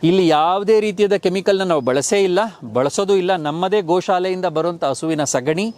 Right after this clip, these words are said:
ನಮ್ಮ ದೇಶೀಯ ತಳಿಗಳಲ್ಲೇ ನಲವತ್ತಾರು ಜಾತಿ ಇದ್ದಾವೆ, ನಲವತ್ತಾರು ತಳಿ ಇದ್ದಾವೆ, ಅಷ್ಟನ್ನೂ ನಾವು ಇಲ್ಲಿ ಸಂರಕ್ಷಣೆ ಮಾಡಿ.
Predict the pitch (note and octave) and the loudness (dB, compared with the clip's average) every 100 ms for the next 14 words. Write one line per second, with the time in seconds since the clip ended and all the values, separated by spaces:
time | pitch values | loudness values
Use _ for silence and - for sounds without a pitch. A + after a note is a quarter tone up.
0 | - F3 C#3+ C#3 D#3 B2 C3+ - G3+ F#3+ | -6 -4 -2 -4 -4 -4 -4 0 -2 0
1 | F#3+ F#3 F#3+ F#3+ E3 D3 E3 E3+ E3+ E3 | -2 0 0 -2 -2 -2 -2 -2 -2 -2
2 | D3 C#3+ D#3+ D3+ C3+ C#3+ C3 C3+ C#3+ D3 | -2 -2 -2 -2 0 -2 -2 -2 -2 -2
3 | D3 C#3+ C#3 - - - D#3 A3 G3+ D#3+ | -2 0 -4 -6 -16 -4 0 2 2 0
4 | G3 - - - C3 - B3 C4+ D#4 C#4 | -2 -8 -16 -8 -6 -2 0 2 2 0
5 | A#3 A3+ A3 G3+ F3+ F3+ - G3 G3+ F#3+ | 0 0 -2 0 -2 -2 -4 -4 -2 0
6 | F#3+ C4+ | -2 -4